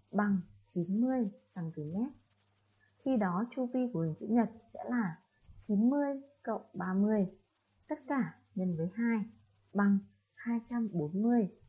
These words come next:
xăng ti mét. Đáp số hai trăm bốn mươi xăng ti mét. Bài tập số bốn.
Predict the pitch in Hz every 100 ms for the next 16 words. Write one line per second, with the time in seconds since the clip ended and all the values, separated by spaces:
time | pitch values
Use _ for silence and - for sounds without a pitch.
0 | _ _ 196 170 160 165 160 233 294 _
1 | _ _ _ _ _ - 311 311 - 175
2 | 175 240 - 262 262 262 269 262 240 156
3 | 170 214 240 226 - - - 175 165 160
4 | 151 175 277 - - - _ _ _ _
5 | - _ _ _ _ _ _ _ _ _
6 | - 214 226 220 208 180 180 170 262